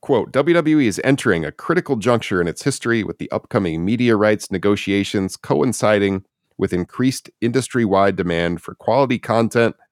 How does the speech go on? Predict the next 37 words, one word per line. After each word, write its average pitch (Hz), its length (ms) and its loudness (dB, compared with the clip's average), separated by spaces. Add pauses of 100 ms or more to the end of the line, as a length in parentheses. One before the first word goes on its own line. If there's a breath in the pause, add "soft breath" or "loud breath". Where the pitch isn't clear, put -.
(420)
and 85 180 -4
live 127 280 2
events, 104 500 0 (180 soft breath)
and 104 120 0
with 95 120 0
more 165 180 4
companies 147 460 0
seeking 131 360 -2
to - 120 0
own 113 200 2
the 98 120 2
intellectual 95 600 0
property 87 520 -2
on 76 120 -4
their 78 100 -4
platforms. 92 720 -4 (420)
The - 160 -10
only 196 300 2
way 156 240 0
for 98 140 -4
W 107 260 -2
W 95 300 0
E 123 120 2
to 101 100 2
fully 147 320 0
capitalize 101 680 0
on 92 80 -6
this 87 160 -6
opportunity 131 760 -2 (400)
is 196 200 -2
for 165 280 0
me 139 260 0
to 147 140 -8
return 123 420 2
as 98 180 0
executive 107 560 -2
chairman 143 540 -2